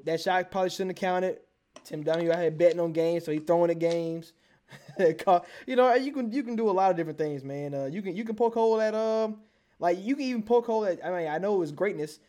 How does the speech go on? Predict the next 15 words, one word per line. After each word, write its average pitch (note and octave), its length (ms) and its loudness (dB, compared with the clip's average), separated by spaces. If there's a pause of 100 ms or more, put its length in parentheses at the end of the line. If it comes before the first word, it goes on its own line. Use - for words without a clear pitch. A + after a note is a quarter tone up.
(220)
You G#3+ 100 -6
can A3+ 60 -6
poke A3 180 -2
hole A3 160 6
at G3+ 120 0
Jordan's G#3+ 540 0 (120)
championships, A3 580 -4
and F#3 80 -6
you G#3+ 80 -6
can G3 100 -4
say, F#3 380 -2 (260)
"Oh, E3 280 8
well, D#3+ 640 6
you E3 140 -6
know D3 360 -2